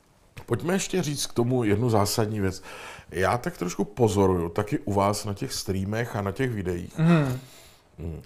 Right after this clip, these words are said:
Speaker 1: že on s-, o, o, kde kdo, nebo několik lidí, kteří se tím živí, bojováním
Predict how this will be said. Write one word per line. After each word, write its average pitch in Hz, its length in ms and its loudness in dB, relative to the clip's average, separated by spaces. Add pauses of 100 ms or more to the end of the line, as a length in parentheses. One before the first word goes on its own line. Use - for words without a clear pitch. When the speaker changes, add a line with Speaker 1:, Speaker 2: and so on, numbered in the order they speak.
Speaker 1:
že 101 220 0
on 120 320 0
s-, - 180 -6
o, 101 100 0 (560)
o, 85 80 -6 (220)
kde 107 240 4
kdo, 95 500 0 (640)
nebo 92 160 -6
několik 117 360 -4
lidí, 98 220 -6
kteří 98 300 -6
se 123 200 -8
tím 127 320 -2
živí, 92 400 -2 (520)
bojováním 95 1080 2